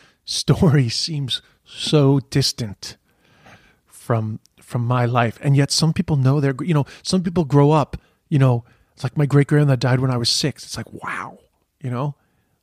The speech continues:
like, look at that picture, get a chance, Google it, look at that picture, look at my great-grandmother in that house. Just feels so far away. Anyway, guys, um, I wanted to share that with you. I think it's an interesting story. I think because your response was so strong to my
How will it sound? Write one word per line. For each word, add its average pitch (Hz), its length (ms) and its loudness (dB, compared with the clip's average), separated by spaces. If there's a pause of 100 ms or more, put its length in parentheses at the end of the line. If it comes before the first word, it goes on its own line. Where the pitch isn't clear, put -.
(120)
like, 120 340 -8 (480)
look 160 200 0
at 175 100 0
that 160 180 2
picture, - 480 0
get 156 140 4
a - 20 2
chance, 139 360 0
Google 135 340 2
it, - 40 -8
look 156 140 -4
at - 60 -14
that 175 180 -2
picture, 147 300 0
look 143 120 2
at 180 80 2
my 160 100 0
great-grandmother 139 480 0
in 123 80 -2
that 127 160 -6
house. 104 320 -8
Just - 300 -6 (760)
feels 139 320 0
so 135 360 2
far 120 240 -2
away. 107 300 -8 (1200)
Anyway, 151 280 4
guys, 117 400 -4 (460)
um, 113 380 -8 (1040)
I 120 80 -2
wanted 113 340 0
to 113 60 -6
share 139 260 4
that 139 120 4
with 131 120 2
you. 143 80 6
I 127 40 2
think 185 200 -2
it's - 140 -2
an 131 60 0
interesting 110 360 -6
story. 127 340 -2
I 127 80 -2
think 147 300 -2
because 135 320 -2
your 135 80 2
response 135 400 0
was 120 80 -4
so 123 160 2
strong 147 420 2
to - 120 -8
my 117 220 -4